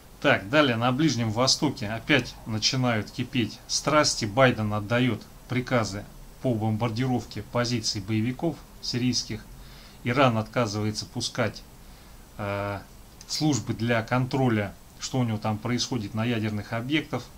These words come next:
Так что сделка с Ираном может оказаться подвешенной или вообще не состояться. Ну, на самом деле,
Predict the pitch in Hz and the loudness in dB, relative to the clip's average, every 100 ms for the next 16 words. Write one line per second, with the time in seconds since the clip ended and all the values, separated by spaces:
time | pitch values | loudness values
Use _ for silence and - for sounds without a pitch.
0 | - 113 - 113 110 135 113 107 - 123 | -6 -4 -4 -4 -2 0 0 -4 -6 -2
1 | 120 101 104 120 110 98 - - - - | -2 -2 -2 0 -2 -4 -12 -20 -20 -14
2 | - 104 123 113 110 110 107 117 113 147 | -6 0 0 2 -2 -2 -4 -4 2 2
3 | 139 - 120 113 - - - - - 110 | 2 0 -4 -4 -10 -18 -20 -10 -2 0
4 | 107 113 - 143 123 - - 117 113 107 | 2 0 0 0 2 0 -2 -2 -2 -2
5 | 107 123 127 117 120 - 135 123 143 131 | -4 -4 -2 -2 2 2 2 2 2 2
6 | 113 | 0